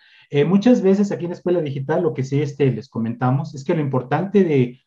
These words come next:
una capacitación es qué haces después con ella. O sea, o-, obviamente, pues, ser una Wikipedia andante, pues, es muy padre, ¿no?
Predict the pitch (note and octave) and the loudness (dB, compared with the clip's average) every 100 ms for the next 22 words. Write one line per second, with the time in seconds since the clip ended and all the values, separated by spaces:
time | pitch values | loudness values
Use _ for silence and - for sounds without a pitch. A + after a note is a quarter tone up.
0 | _ - D3+ E3 - C3+ B2+ C3+ B2+ - | _ -6 -4 -2 -4 -4 -6 -4 -4 -2
1 | D#3 E3 - E3+ G3 G3 G3 D3+ C#3 C3+ | -2 -4 -4 -2 0 2 2 2 0 0
2 | D3 C3+ - D#3 F#3+ C3 C3 _ _ _ | 0 0 -4 -4 -4 -8 -14 _ _ _
3 | _ - A#2 B2 C3+ C3 - D#3+ F#3+ F#3 | _ -8 0 4 4 2 0 2 2 0
4 | F#3 G3+ E3+ C3+ B2+ B2+ D3+ E3 D#3 B2 | -2 -4 0 0 0 0 -2 -2 -4 -6
5 | - - C#3 D3 C#3 A#2+ C3 C#3 - A#2 | -8 -2 0 2 0 0 0 -2 -6 -8
6 | G#2+ G2+ - F#3+ F3 A#2 A#2 C3+ | -8 -12 0 2 4 0 -6 -10